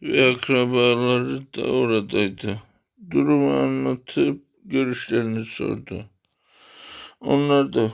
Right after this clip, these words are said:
"Nasıl istersen öyle olsun." dediler. Sabah olunca Şehrazat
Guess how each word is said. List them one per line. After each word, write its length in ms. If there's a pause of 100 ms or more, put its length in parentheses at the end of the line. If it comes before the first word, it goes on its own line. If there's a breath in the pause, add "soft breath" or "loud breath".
(120)
"Nasıl 460
istersen 760
öyle 320
olsun." 440
dediler. 480 (1800 loud breath)
Sabah 440
olunca 420
Şehrazat 1000